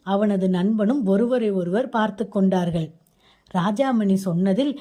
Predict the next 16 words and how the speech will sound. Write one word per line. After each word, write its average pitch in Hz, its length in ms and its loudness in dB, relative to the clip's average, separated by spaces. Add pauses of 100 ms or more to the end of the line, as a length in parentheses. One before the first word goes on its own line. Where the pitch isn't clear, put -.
(120)
சில 202 280 0
வார்த்தைகள் 202 600 0
தான் 175 220 -2
அவர்களுக்கு 196 540 0
புரிந்தது. 196 560 0 (400)
இது 208 260 -2
ஏதோ 196 260 4
தூர 233 380 -2
தேசத்தில் 208 640 -2
இருந்து 202 340 2
வந்த 196 280 2
கிராக்கு 190 540 -2 (320)
என்ற 196 280 0
முடிவுக்கு 226 520 0
வந்துவிட்டார்கள் 180 920 0
இருவரும். 175 540 0